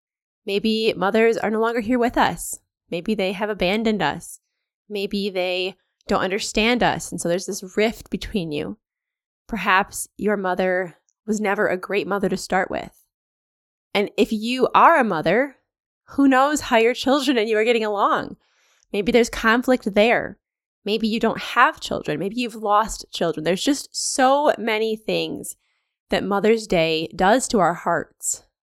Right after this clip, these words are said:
And I just want to acknowledge that. And this is not a podcast about how great it is to be a mother or how blessed mothers are or anything like that.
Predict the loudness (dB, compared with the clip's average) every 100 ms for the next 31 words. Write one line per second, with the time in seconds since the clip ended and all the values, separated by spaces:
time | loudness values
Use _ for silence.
0 | -4 -2 0 0 -4 -10 _ _ 2 2
1 | 4 2 2 0 2 4 4 4 4 6
2 | 6 2 -12 _ _ _ _ -2 0 2
3 | 2 2 0 2 2 2 -2 -2 0 0
4 | 0 0 0 0 -2 0 2 2 -4 _
5 | _ -6 0 0 0 0 2 0 0 0
6 | -2 0 2 2 2 2 2 2 0 0
7 | -2 0 2 0 0 -2 0 2 4 4
8 | 4 2 -2 -4 -8 -8 -2 0